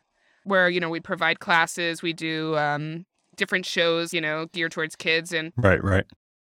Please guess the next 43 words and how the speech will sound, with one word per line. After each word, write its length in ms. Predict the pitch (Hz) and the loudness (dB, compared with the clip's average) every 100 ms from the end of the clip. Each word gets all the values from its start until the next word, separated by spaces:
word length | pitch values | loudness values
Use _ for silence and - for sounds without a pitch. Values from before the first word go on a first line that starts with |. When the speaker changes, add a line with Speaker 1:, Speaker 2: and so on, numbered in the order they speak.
| _ _ | _ _
Speaker 1:
that's 240 | 175 180 - | -2 -2 -2
one 100 | 175 | -4
of 80 | 165 | -2
my 100 | 160 | -2
dreams, 300 | 165 160 165 | -4 -8 -8
is 100 | 160 | -12
to 80 | 180 | -6
kinda 200 | 170 165 | -4 -2
open 220 | 151 160 | -4 -4
up 80 | 151 | -4
my 140 | 156 | -2
own 220 | 151 156 156 | -2 -4 -6
business 460 | 151 - 160 - | -8 -6 -10 -6
where 180 | 165 151 | -2 0
it's 680 | 143 - - - - - - - | 0 -4 -10 -12 -12 -14 -18 -10
like 120 | 170 | -4
a 60 | 170 | -2
theater 260 | 247 233 | 0 0
school, 380 | 180 - 143 147 - _ | -2 -4 -6 -6 -8 _
essentially. 640 | - - 156 147 156 160 185 _ _ - | -10 -8 -8 -8 -4 -2 -4 _ _ 0
Speaker 2:
Yeah, 260 | 110 104 90 _ - | 4 4 2 _ 2
right. 220 | 101 95 _ _ _ _ | 4 4 _ _ _ _
Very 160 | 95 92 | 2 2
cool. 260 | 92 98 - _ - | 2 -2 -4 _ 0
Speaker 1:
But 80 | |
yeah. 160 | 277 330 - _ _ _ _ _ _ - | 2 2 -4 _ _ _ _ _ _ -4
Speaker 2:
There 200 | 98 95 | 0 4
you 80 | 107 | 6
go. 220 | 123 113 _ _ _ _ _ _ _ - | 6 4 _ _ _ _ _ _ _ -6
Excellent 360 | 98 - 101 | -4 -2 0
question, 300 | 120 113 113 | 2 0 -2
Sarah. 240 | - 107 104 | 0 2 2
Thank 260 | 113 120 | 0 -2
you. 180 | 120 87 - _ | -2 -4 -8 _
Speaker 1:
Yes, 280 | 202 196 - | 0 2 2
that 120 | 190 | 2
was 120 | 202 220 | 2 0
a 40 | |
good 180 | 180 180 | -4 -6
question. 460 | 170 170 - 156 - _ _ - | -6 -6 -8 -12 -14 _ _ -8
All 60 | 214 | -2
right, 220 | 254 277 | -2 -2
well, 480 | 190 196 254 214 226 | 0 4 4 2 -2